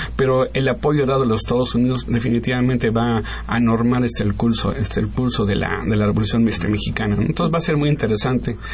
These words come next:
en paralelo que estemos, este, analizando esta situación de lo que pasaba en México y, y sus repercusiones, ¿no?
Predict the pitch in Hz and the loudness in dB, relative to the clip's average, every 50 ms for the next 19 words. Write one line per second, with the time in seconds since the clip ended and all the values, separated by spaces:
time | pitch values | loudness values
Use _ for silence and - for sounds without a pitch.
0 | - - - 123 110 104 - 110 107 104 110 113 117 113 113 110 - - - - | -8 -4 -2 -2 -2 0 0 0 2 2 2 4 4 2 2 0 -4 -6 -4 -2
1 | 107 107 104 101 - 107 101 - - - 95 95 92 90 107 104 101 110 107 107 | 0 0 0 0 0 -2 -2 -2 -2 -2 -2 -2 0 0 0 2 2 2 0 0
2 | 123 123 123 117 - 113 101 - 110 - 113 104 - 127 120 117 110 107 - - | 0 0 0 0 -2 -2 -2 -2 -2 -2 -2 -2 0 0 0 0 0 0 -2 -4
3 | - 110 - - 131 131 131 131 127 131 127 135 120 - 123 120 - - - - | -4 -4 -2 -2 0 0 0 0 0 0 -2 -2 -4 -2 -4 -2 -2 -2 -2 -2
4 | 117 113 117 113 120 117 101 - 104 104 - - 117 - 131 131 131 120 107 107 | -2 0 0 0 0 0 -2 -2 -4 -2 -2 -2 -2 -2 0 0 0 0 0 0
5 | 120 151 | -2 -2